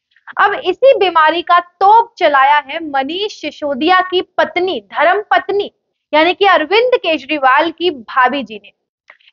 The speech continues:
क्या सोचा था अरविंद केजरीवाल ने कि सिर्फ अरविंद केजरीवाल और उनकी पत्नी सुनीता केजरीवाल पावर में है? नहीं, बिल्कुल भी नहीं। मनीष सिसोदिया की पत्नी सीमा सिसोदिया उनसे भी ज्यादा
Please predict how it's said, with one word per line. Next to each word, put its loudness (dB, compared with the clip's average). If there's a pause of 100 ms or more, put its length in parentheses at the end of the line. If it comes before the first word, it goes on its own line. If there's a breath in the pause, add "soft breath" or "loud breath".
क्या 2
सोचा 0
था 2
अरविंद -4
केजरीवाल -4
ने -18 (400)
कि 2
सिर्फ 2 (100)
अरविंद 4
केजरीवाल 0
और 0
उनकी -4
पत्नी -4
सुनीता -2
केजरीवाल -2
पावर 2
में -8
है? -4 (760)
नहीं, -2 (140)
बिल्कुल 2
भी -4
नहीं। -12 (540 soft breath)
मनीष 4
सिसोदिया -2
की -2
पत्नी -6 (520)
सीमा 4
सिसोदिया -2 (100)
उनसे -2
भी 4
ज्यादा 2